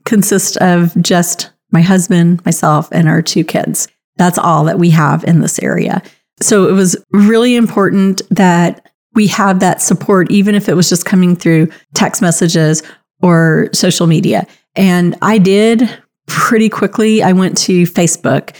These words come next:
because we have family. Mark and I both have family all over the country. So he has family in Arizona and California.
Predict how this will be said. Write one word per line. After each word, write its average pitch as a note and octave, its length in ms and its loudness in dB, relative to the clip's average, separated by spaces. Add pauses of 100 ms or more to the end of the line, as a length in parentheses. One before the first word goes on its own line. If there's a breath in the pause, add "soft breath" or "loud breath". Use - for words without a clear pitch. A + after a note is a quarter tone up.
(260 loud breath)
because F3 500 0 (280)
we F#3+ 180 4
have E3+ 180 0
family. F3 400 2
Mark E3+ 280 0
and F3 100 0
I D#3+ 80 2
both F3+ 380 2
have F3 180 0
family F#3 480 0 (380 loud breath)
all F#3 220 2
over F3 720 0 (180)
the F#3+ 160 2
country. C4+ 400 -2
So E3 460 0
he A3+ 300 0
has G#3 180 0
family F3+ 280 0
in E3 80 -2
Arizona G3 600 0
and E3+ 120 -2
California. F3+ 760 0